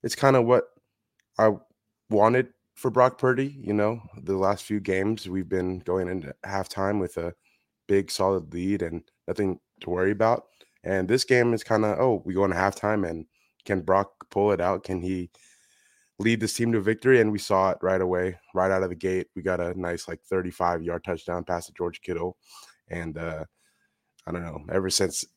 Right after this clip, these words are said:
that throw, the game felt over, um, in my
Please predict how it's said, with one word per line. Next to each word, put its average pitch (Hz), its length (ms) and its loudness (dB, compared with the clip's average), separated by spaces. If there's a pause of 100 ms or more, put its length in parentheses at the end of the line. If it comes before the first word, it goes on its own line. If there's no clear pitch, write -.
(220)
that 95 220 -4
throw, 92 340 2 (240)
the - 80 -10
game 87 320 -4 (200)
felt 92 300 0
over, 85 460 -6 (260)
um, 78 300 -8
in 80 80 -8
my 76 220 -6